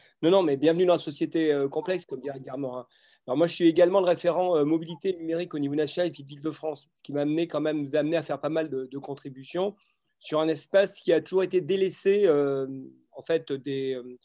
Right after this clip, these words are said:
des décideurs politiques, qui est l'espace périurbain, qui s'est rappelé un peu, euh, bon souvenir de tout le monde, et d'ailleurs sur la question des mobilités par les Gilets jaunes. Et, euh, c'est vrai que très clairement, on est passé, euh, d'une problématique d'appréhension des,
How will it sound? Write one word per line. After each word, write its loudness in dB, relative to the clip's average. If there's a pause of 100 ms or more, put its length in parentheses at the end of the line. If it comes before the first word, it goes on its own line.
(240)
des -8
décideurs -2
politiques, -8
qui -6
est -2
l'espace -4
périurbain, -2 (720)
qui -16
s'est -2
rappelé 4
un 4
peu, -8
euh, -2
bon -2
souvenir 0
de 0
tout -10
le -4
monde, 0
et -2
d'ailleurs 2
sur -2
la 0
question -8
des -6
mobilités -6
par -8
les -10
Gilets -10
jaunes. -8 (920)
Et, 0
euh, 0
c'est -4
vrai 0
que -4
très -6
clairement, -2 (460)
on -2
est 4
passé, 2
euh, 6 (420)
d'une -12
problématique 0
d'appréhension -8
des, -8